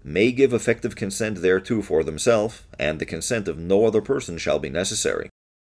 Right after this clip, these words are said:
Children will also make their own decisions when it comes to vaccines. If the bill passes into law, children may choose to be medicated and make autonomous decisions regarding medication management,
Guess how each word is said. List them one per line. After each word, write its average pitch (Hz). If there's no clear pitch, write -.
Children 101
will 78
also 92
make 92
their 90
own 92
decisions 87
when 76
it 73
comes 104
to 80
vaccines. 71
If 87
the 78
bill 90
passes 76
into 69
law, 90
children 101
may 101
choose 123
to 90
be 87
medicated 87
and 85
make 98
autonomous 95
decisions 95
regarding 80
medication 80
management, 92